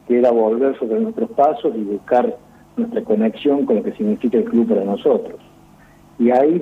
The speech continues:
también te tengo que hablar de mi viejo y te tengo que hablar de mi cañada Rosquín natal, que también nació de Gran León Gieco, que es un pueblo de cuatro mil habitantes en Santa Fe, y al día que yo nací,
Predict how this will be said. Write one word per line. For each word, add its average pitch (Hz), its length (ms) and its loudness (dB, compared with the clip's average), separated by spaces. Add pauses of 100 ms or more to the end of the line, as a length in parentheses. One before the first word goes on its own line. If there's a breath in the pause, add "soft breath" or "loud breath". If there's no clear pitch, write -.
también 160 300 0
te 160 120 -2
tengo 156 180 2
que 147 80 0
hablar 147 180 0
de 151 80 0
mi 147 100 0
viejo 175 480 2
y 147 40 -4
te 131 100 -4
tengo 127 200 -2
que 123 80 0
hablar 131 220 2
de 123 100 -2
mi 110 120 -4
cañada 120 400 2
Rosquín 117 420 0
natal, 143 500 2 (320)
que 98 140 -20
también 113 320 -4
nació 107 560 -2 (340)
de 101 80 -8
Gran 120 260 2
León 120 220 0
Gieco, 123 420 0 (480 soft breath)
que 160 60 2
es 147 60 2
un 147 100 -2
pueblo 160 220 2
de 151 80 2
cuatro 127 280 -2
mil 147 160 2
habitantes 127 640 0
en 104 140 -6
Santa 117 300 -2
Fe, 160 180 0
y 156 220 0
al 123 120 2
día 160 140 2
que 131 140 -6
yo 151 80 2
nací, 151 480 -2